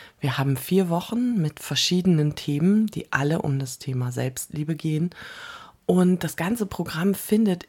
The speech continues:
in einer Facebook-Gruppe statt. Wir haben dreimal die Woche eine Live-Session, entweder mit Katharina oder mit mir. Dazu gibt's noch, ähm, Q and As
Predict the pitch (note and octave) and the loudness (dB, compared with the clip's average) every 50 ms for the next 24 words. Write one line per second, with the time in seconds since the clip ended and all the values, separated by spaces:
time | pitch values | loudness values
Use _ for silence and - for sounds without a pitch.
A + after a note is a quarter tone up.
0 | _ - F#3 G3 A3 A3+ - - E3 E3 E3+ F3 E3+ - - E3 F3+ - - - | _ 0 2 4 4 4 2 0 0 0 2 2 0 0 0 -2 -2 -2 -4 -8
1 | D#3 - - - - D3+ D3+ - D3+ D3 - - - - D3+ D3+ D3+ - - - | -12 -12 -10 -8 -8 -8 -4 -2 -2 -2 -2 -4 -4 -4 -2 -2 -4 -6 -8 -10
2 | - - _ - D3 C3+ B2+ B2 C#3+ C#3 C3+ D3 D#3 C#3 C3+ C#3 B2+ C#3 C3+ C#3+ | -10 -10 _ -4 -2 -2 -2 -2 -2 -2 -2 -2 -2 -2 -4 -4 -6 -4 -2 0
3 | F3 F3+ F3+ F3+ E3 D#3+ D3+ D3 C#3+ C#3+ - - D3 D3 D3+ - - C3+ C3+ C#3+ | 2 2 2 2 2 0 0 0 -2 -2 -2 -4 -4 -4 -4 -4 -4 -6 -4 -2
4 | C#3 C3+ C3+ C3 C#3 D#3 - - - - - D#3+ D#3 - - - D#3 D#3 E3 - | -2 -2 -2 -2 -2 -4 -6 -8 -8 -4 -4 -2 -2 -2 -2 -2 -2 -2 -2 -4
5 | - - - - - - _ _ - C#3+ D#3 E3 - - E3+ D#3+ D#3+ D3+ D3+ C#3+ | -10 -16 -18 -18 -20 -20 _ _ 0 0 0 2 2 0 0 2 2 0 -2 -2
6 | - - D3 - - C#3 C3 C#3 C3+ B2+ C3 C3 B2+ - - _ _ - C3+ D3+ | -4 -6 -6 -6 -6 -6 -4 -2 -2 -2 -2 -2 -4 -6 -10 _ _ -2 0 0
7 | F#3 F#3+ F#3 F#3 F#3 - - D#3 D3+ D3+ D3+ D3+ E3 - _ _ _ _ _ _ | 2 2 2 0 -2 -2 -2 -2 0 0 0 -2 -4 -6 _ _ _ _ _ _
8 | _ _ _ _ _ _ _ - - _ _ - - - - - C3+ C3 - - | _ _ _ _ _ _ _ -20 -20 _ _ -20 -20 -12 -8 -8 -6 -6 -4 -6
9 | F#3 E3 D#3 D3+ - - - - D3 C#3+ C3 - _ - - - C#3 C3+ C3+ C3 | -4 -4 -4 -4 -6 -10 -8 -6 -6 -6 -6 -8 _ -16 -8 -4 -2 -2 -2 -2
10 | B2+ C3 - - - A3+ A#3+ A#3+ G#3+ G3+ - - D3 C3+ D3 D3 D3+ D3+ - - | -4 -4 -8 -6 -2 0 0 2 0 0 -2 -4 -2 -2 0 -2 -2 -4 -6 -12